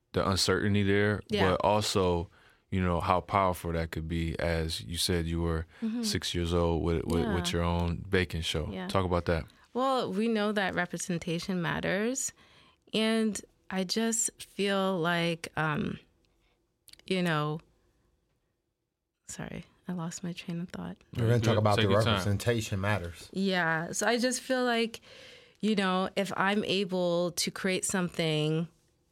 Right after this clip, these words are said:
Speaker 2: um, a baked good that has whole ingredients, like, good quality ingredients, it may encourage another person of color into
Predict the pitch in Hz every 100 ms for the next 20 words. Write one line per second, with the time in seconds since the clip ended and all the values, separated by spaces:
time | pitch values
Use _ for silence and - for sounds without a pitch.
0 | - 165 147 139 117 - 175 147 190 175
1 | - - 185 180 160 160 175 160 170 -
2 | - _ - - 190 196 208 196 175 175
3 | 170 151 135 147 190 - - - - -
4 | 175 160 - - _ - - - 240 226
5 | 220 202 196 190 175 165 156 160 151 165
6 | - - - - - _ 214 226 233 208
7 | 196 202 202 202 - 196 185 - 185 180
8 | 170 - 170 156 160 160 156 151 151 151
9 | 156 - - 165 180 156 156 - - 151
10 | 151 156 160 - 170 170 - - 165 160
11 | 165